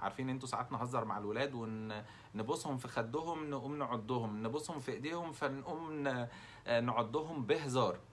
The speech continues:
البنت بتفهم ان دي وكأنها حاجة لطيفة او حاجة حلوة، لان ح-، احنا بنعملها لها واحنا بنهزر، احنا بنعملها لها واحنا بنضحك، فبتتخيل ان دي حاجة، آه، آه، منطقية. وساعات يحصل الموضوع ده في الحضانة،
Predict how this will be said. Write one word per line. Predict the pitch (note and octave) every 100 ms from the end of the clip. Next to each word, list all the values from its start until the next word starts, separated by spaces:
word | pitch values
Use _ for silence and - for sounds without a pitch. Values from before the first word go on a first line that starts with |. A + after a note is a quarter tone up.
| -
البنت | A2 A#2 G3 G3
بتفهم | - G3 F#3 F3
ان | D3+ C#3
دي | E3
وكأنها | F#3 D#3+ B2+ B2 C#3 D#3
حاجة | C#3+ D#3 D3+
لطيفة | C3+ - C#3+ E3+ F3+ - - - -
او | G#2
حاجة | - C3+ C3
حلوة، | C3 D3+
لان | B2 A#2+ B2
ح-، | A#2+
احنا | - - A#2
بنعملها | G#2 G2+ F#2+ A2+
لها | B2+ A#2
واحنا | G#2 G#2
بنهزر، | G2 F#2+ B2 B2+ A2
احنا | - G#2+
بنعملها | F#2+ F#2+ G2 A2
لها | C3
واحنا | G#2 G2 G2+
بنضحك، | G2+ C#3+ - C3+ - - - -
فبتتخيل | - A2+ B2+ B2 A#2+ E3 D#3+
ان | C3
دي | B2
حاجة، | C#3+ D3 C#3+ C#3+ D3 - - - -
آه، | G#2+ G#2+ G#2+ G#2 G#2 G#2 G2+ G2+ G2+ G#2 G#2 G2
آه، |
منطقية. | G#2 G#2+ - - A2 F2+
وساعات | G#2 A2 C#3+ D3
يحصل | - - B2+
الموضوع | A#2 A2 A2+ C#3+
ده | C#3
في | C3+
الحضانة، | B2+ - A2+ B2 G2+